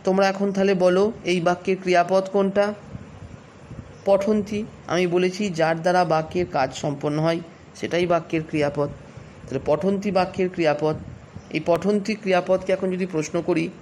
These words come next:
"কে পঠন্তি?" কারা পড়ছে? উত্তর হচ্ছে শিষ্যরা। তাহলে শিষ্য হচ্ছে বাক্যের কর্তা। তাহলে আমাদের এখন প্রশ্ন হচ্ছে কর্ম চিনতে হবে। তো কর্ম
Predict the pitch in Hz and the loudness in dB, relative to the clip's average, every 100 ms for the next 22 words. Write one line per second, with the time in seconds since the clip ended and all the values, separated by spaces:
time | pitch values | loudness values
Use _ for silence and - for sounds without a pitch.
0 | - - 208 202 202 - 170 156 - 110 | -14 -2 0 2 2 0 0 -2 -2 -6
1 | - 147 180 185 196 190 - 240 - - | 0 2 2 2 0 0 -2 -4 -6 -20
2 | - - 160 - 165 160 160 - 151 - | -12 -6 -6 -2 -2 -2 -4 -4 -4 -2
3 | 160 143 - - - 139 - 165 - 180 | 0 0 -4 -14 -8 -6 -2 -4 0 -2
4 | - 175 147 139 156 151 127 117 123 151 | 0 0 0 0 -4 0 0 -2 -6 -10
5 | - - - - - - - - - - | -12 -20 -20 -20 -20 -20 -20 -20 -20 -14
6 | - 139 151 185 196 196 208 190 175 - | -2 2 2 4 2 2 0 0 -2 0
7 | 190 190 220 - 180 190 208 202 175 143 | -2 0 -4 2 4 4 4 2 0 0
8 | 131 120 98 - - 147 147 156 170 | 0 -2 -4 -8 -8 -2 2 2 0